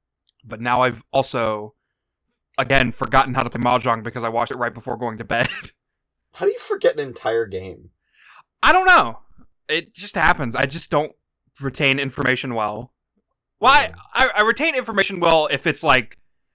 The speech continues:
Speaker 1: things that my brain decides is worth keeping around,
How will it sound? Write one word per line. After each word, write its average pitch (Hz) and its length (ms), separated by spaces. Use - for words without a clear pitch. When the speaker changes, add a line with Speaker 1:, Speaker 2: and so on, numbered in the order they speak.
Speaker 1:
things 147 540
that 147 140
my 131 180
brain 123 440
decides 123 760
is 120 180
worth 123 280
keeping 127 320
around, 113 680